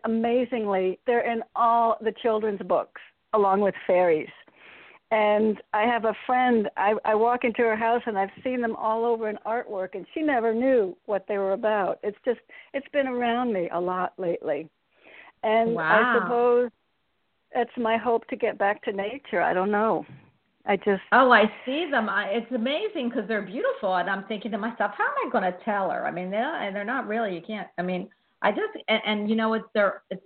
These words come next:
Speaker 2: so funny 'cause the scene that they're showing me with them is, like, uh,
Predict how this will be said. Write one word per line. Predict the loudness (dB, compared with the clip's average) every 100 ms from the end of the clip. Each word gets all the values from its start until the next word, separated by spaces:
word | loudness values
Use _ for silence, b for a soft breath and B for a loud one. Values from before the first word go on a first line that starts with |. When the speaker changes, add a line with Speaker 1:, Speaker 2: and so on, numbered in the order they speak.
| -4
Speaker 2:
so | -4 -2
funny | -2 -2
'cause | -4 -6
the | -8 -4
scene | -2 0
that | 0
they're | -2 -2 -2
showing | -2 0
me | -2 0
with | 0 -2 -4
them | -8 -8 -12 -16 _ _ _ -6
is, | -4 -2 -4
like, | -4 -4 -6 -6
uh, | -4 -2 -4 -6